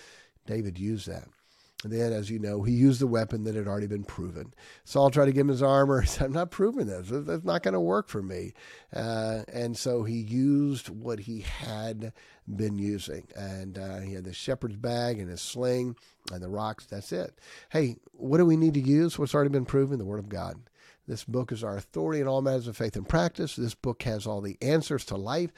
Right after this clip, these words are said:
This book, uh, will make Satan flee and run and depart for a season. We need to make sure we use what's already been proven, this King James Bible and the truth of it.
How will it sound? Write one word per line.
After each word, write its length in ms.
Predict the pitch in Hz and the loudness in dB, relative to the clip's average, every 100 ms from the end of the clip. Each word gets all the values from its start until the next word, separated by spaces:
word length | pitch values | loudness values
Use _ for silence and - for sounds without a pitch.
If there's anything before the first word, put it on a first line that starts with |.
| - - - | -16 -20 -12
This 260 | 113 127 - | -2 -2 -2
book, 540 | 120 131 143 139 - | -2 2 2 -2 -6
uh, 220 | 123 117 117 | -2 0 0
will 180 | 117 113 | 0 -2
make 240 | 127 127 | -2 -4
Satan 380 | - 131 127 101 | -4 -4 -4 -8
flee 540 | - 151 170 175 175 | -4 0 2 2 -2
and 280 | 104 95 101 | -4 -6 0
run 300 | 135 165 165 | 2 2 2
and 100 | 110 | -2
depart 400 | 104 - 156 147 | -8 -4 -2 -2
for 140 | 143 | -2
a 40 | 131 | -4
season. 560 | - 151 139 143 147 135 - - - | -2 0 0 0 -2 -4 -12 -18 -6
We 80 | 165 | -4
need 120 | 220 | -2
to 60 | |
make 160 | 147 131 | -2 -4
sure 200 | - 120 | -4 -4
we 160 | 110 110 | -4 -4
use 240 | 107 107 | -4 -4
what's 200 | 107 - | -6 -6
already 160 | 101 101 | -6 -6
been 180 | 95 | -8
proven, 800 | 95 - 151 139 127 101 90 85 | -12 -12 -6 -4 -4 -6 -10 -12
this 240 | - 98 - | -10 -10 -10
King 320 | - 123 123 | -6 -4 -2
James 380 | 110 110 104 92 | 0 0 0 -2
Bible 480 | 92 95 92 90 90 _ _ _ _ _ _ _ _ - | -2 -2 -2 -6 -8 _ _ _ _ _ _ _ _ -6
and 140 | 110 | -4
the 80 | 101 | -6
truth 300 | - 117 101 | -4 -4 -4
of 160 | 113 110 | -4 -4
it. 180 | 104 | -8